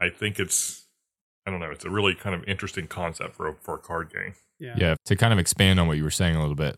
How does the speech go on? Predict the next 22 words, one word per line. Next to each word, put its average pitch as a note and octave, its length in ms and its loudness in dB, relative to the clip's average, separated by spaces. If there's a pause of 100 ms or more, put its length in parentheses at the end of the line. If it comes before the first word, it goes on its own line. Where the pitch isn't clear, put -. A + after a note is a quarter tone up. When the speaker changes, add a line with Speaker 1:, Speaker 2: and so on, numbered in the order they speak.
(140)
Speaker 3:
For G2+ 140 4
example, E2 760 4
if G2+ 200 0
you F#2+ 500 6 (200)
catch - 440 2
cards G#2+ 420 6
in F2+ 140 2
such F#2 220 2
a F#2 40 2
way F2 280 4
that E2 200 0 (260)
you, F2+ 460 2 (400)
in F#2+ 200 4
a - 40 -4
particular F#2+ 520 2
suit, - 380 2
you F2+ 200 2
only F#2 380 4
have F2 200 2
a D#2 60 2
high E2 200 4
card, C#2 360 -4